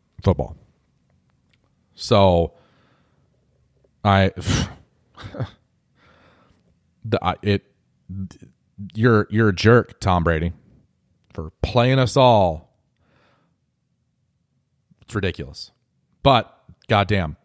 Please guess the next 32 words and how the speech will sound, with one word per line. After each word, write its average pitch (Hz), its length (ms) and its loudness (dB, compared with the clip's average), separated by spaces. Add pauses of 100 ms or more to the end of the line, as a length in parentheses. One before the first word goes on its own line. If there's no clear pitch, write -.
give 104 200 0
your 107 120 4
ra-, 95 240 0
give 123 140 2
a 113 80 6
raise 92 460 2
to - 120 -10
your, 82 320 -4
your 80 240 -6
media 80 400 -4
team, 71 300 -10
'cause 71 120 -12
that 85 140 -2
was 76 80 -6
brilliant. 76 420 -4 (760)
Um, 95 600 2 (440)
other 131 180 4
ones 127 240 4
that 104 80 0
I 104 60 2
absolutely 101 580 0
loved. 87 500 0 (280)
Um, 85 840 0 (100)
I 101 180 4
liked 107 400 0
the, 98 340 2 (160)
the 92 140 -2
Hyundai 104 340 0
commercial, 110 720 2
the - 80 -6
Smat 104 300 -2
Pack. 104 360 -2